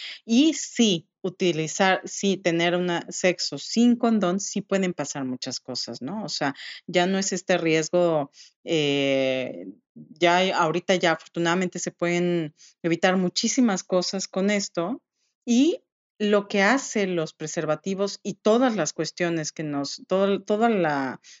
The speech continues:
metodología anti-, anticonceptiva y, y como los preservativos también,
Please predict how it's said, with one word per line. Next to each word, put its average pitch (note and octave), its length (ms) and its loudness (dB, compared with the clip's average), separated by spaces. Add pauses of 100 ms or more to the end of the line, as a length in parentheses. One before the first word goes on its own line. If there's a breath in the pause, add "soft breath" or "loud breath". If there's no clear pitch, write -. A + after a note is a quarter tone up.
metodología E3+ 680 2
anti-, F3+ 320 -2
anticonceptiva E3 1040 -2
y, C#3 260 -2
y D3 320 -6 (320)
como D#3 200 -2
los D3 100 -4
preservativos D#3+ 640 -2
también, A3+ 320 0